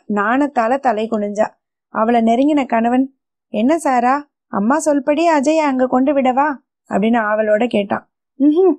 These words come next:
வேண்டாம், எனக்கு தூக்கம் வருது, விளக்க அணைச்சிடுங்க, பேசுறதுக்கும் ஒண்ணும் இல்ல" அப்படின்னு தீர்மானமா சொல்லிட்டு அஜய்க்கு வலது பக்கத்துல போய் படுத்துக்கிட்டா. "ஹம், எனக்கு தான் தூக்கம் வராது போல"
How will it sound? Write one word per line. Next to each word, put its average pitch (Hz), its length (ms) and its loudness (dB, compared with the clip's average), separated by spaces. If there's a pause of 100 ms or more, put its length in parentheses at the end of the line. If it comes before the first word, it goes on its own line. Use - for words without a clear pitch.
வேண்டாம், 262 520 0 (280)
எனக்கு 285 340 0
தூக்கம் 330 360 0
வருது, 254 320 0
விளக்க 320 420 0
அணைச்சிடுங்க, 262 480 -2 (340)
பேசுறதுக்கும் 349 680 0
ஒண்ணும் 285 280 2
இல்ல" 254 220 -2 (440)
அப்படின்னு 240 380 0
தீர்மானமா 277 460 2
சொல்லிட்டு 294 560 0 (220)
அஜய்க்கு 320 380 0
வலது 247 280 0
பக்கத்துல 233 420 -2
போய் 240 140 0
படுத்துக்கிட்டா. 214 540 -4 (320)
"ஹம், 311 500 0 (160)
எனக்கு 214 440 -2
தான் 285 220 0
தூக்கம் 320 320 0
வராது 285 360 2
போல" 269 340 0